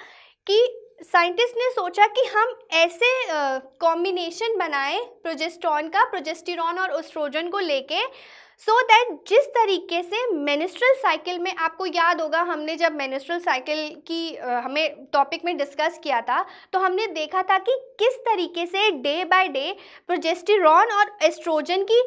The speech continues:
जो क्वांटिटी है वो डिक्रीज करती थी और वेरी करती थी। तो उन्होंने यही सोचा कि हम इसी तरीके से ऐसी पिल्स बनाते हैं जिसमें हर दिन का जो अमाउंट है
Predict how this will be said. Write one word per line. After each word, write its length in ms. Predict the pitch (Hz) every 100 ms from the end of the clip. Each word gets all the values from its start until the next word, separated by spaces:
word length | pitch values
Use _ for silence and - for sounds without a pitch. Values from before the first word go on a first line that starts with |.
| - - - -
जो 160 | 262 359
क्वांटिटी 560 | 359 311 285 392 427 480
है 140 | 349
वो 420 | 294 440 605 - -
डिक्रीज 540 | 320 - 381 392 539 -
करती 280 | 339 - 320
थी 160 | 370
और 380 | 381 381 539 - 277
वेरी 420 | 269 294 302 381
करती 340 | 294 - 233
थी। 180 | - 196
तो 100 | 466 415
उन्होंने 480 | 370 370 427 539 508
यही 360 | 311 302 349 523
सोचा 380 | 508 370 320 349
कि 160 | 370 466
हम 240 | 523 508 _ _ -
इसी 260 | 392 508
तरीके 440 | 605 480 403 392 415
से 140 | 440 466 - 311
ऐसी 300 | 311 311 508
पिल्स 340 | 494 381 370
बनाते 460 | 320 311 269 - 254
हैं 220 | 277 415 - - - -
जिसमें 420 | 370 403 403 494 466 -
हर 320 | 311 359 453
दिन 200 | 392 381
का 140 | 359 381
जो 160 | 349
अमाउंट 600 | 440 302 294 294 359 440 330
है 320 | 240 190